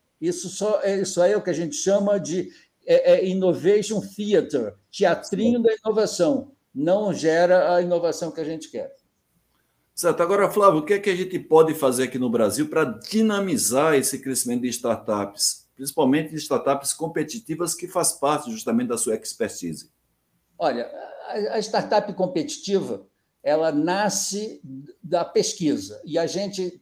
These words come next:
Speaker 1: tem consciência de que a pesquisa brasileira é boa.
Speaker 2: Sim.
Speaker 1: A pesquisa brasileira é,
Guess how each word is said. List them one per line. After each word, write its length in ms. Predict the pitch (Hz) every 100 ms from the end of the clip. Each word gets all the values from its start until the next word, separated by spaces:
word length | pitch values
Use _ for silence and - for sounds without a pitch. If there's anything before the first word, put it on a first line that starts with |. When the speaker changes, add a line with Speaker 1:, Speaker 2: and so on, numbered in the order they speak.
| -
Speaker 1:
tem 260 | 190 180 147
consciência 800 | 160 147 - 143 160 147 - 117
de 140 | 131
que 80 | 143
a 60 |
pesquisa 600 | 143 165 - - 202 170
brasileira 500 | 147 139 120 143 165
é 120 | 170 156
boa. 500 | 143 147 120 104 - _ _ _ _ _ _ _ -
Speaker 2:
Sim. 200 | - 117
Speaker 1:
A 80 |
pesquisa 440 | 135 156 - 180 156
brasileira 380 | 156 139 175 180
é, 380 | - 160 156